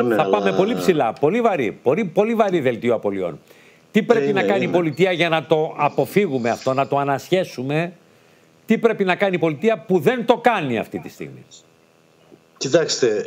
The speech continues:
Speaker 1: ε, έπρεπε να είχε ήδη κάνει κάποια πράγματα, όπως είναι η, η μόνιμη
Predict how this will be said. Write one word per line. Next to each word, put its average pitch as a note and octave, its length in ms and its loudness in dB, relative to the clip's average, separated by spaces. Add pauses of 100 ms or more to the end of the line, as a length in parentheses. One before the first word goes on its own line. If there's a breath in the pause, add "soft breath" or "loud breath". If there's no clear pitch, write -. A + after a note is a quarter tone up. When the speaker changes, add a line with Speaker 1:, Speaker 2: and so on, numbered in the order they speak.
Speaker 1:
ε, C3+ 340 0
έπρεπε E3+ 340 -2
να D#3 120 -2
είχε E3 280 -2
ήδη D#3+ 160 0
κάνει G2 400 -4
κάποια F#2+ 320 -14
πράγματα, C3 680 -4
όπως C3 280 0
είναι C3+ 200 -2
η, A2+ 360 -4
η A#2+ 120 -2
μόνιμη A2+ 640 -2